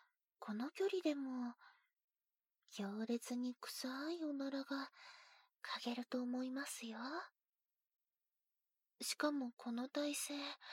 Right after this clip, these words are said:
お腹が刺激されて、 <laughs> 絵が、もう出ちゃいそうです。おならっていうより、って言っ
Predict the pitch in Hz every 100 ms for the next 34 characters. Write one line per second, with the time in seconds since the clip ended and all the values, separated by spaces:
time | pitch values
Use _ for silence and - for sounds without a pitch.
0 | - - - - _ _ - 233 240 254
1 | - 269 277 277 - 262 262 - - -
2 | 294 294 _ 294 294 - - - - -
3 | - - - - - _ _ _ _ _
4 | _ - 277 269 - - - - _ -
5 | 285 - - _ - 494 480 440 392 -
6 | - _ _ _ - 254 247 233 - -
7 | - - - _ - 277 294 277 240 214
8 | 208 - 254 - 370 370 - 277 247 -
9 | - - _ _ _ _ _ _ _ _
10 | _ _ _ _ _ _ _ _ _ _
11 | _ - 226 233 269 311 349 - _ _
12 | 277 269 247 247 247 247 233 220 214 -
13 | - _ _ _ _ _ _ _ _ _
14 | - 277 339 _ _ _ _ - 233